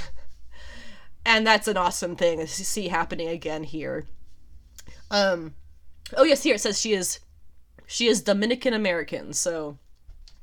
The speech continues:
that's good that she, um, you know, I,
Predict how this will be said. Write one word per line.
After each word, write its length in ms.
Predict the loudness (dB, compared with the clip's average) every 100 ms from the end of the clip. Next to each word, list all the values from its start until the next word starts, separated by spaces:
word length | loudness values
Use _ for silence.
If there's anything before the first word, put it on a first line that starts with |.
| -6
that's 260 | -4 -4
good 220 | -2 0 0
that 160 | -2
she, 360 | -4 -4 -6 -8 -14 -18 -20 -20 -8
um, 580 | 0 0 0 -2 -4 -10 -16 -8
you 100 | -4
know, 280 | 6 8 8
I, 240 | 6 6